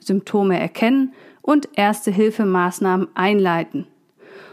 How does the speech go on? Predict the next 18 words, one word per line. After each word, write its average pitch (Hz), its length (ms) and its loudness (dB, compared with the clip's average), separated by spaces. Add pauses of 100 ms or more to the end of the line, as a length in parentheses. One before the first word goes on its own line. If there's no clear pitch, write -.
(180)
Und 208 300 2
zu 208 140 0
guter 311 280 2
Letzt 269 300 -2
geht 220 200 0
es 202 100 -8
dann 185 160 2
in 170 100 0
der 170 140 -2
vierten 330 480 -2
Phase 220 580 0 (100)
um 220 260 2
die 185 160 0
Rehabilitation, 196 1200 0 (640)
also 196 260 0
der 190 180 0
genesene 190 960 0
Risikopatient. 185 1000 -2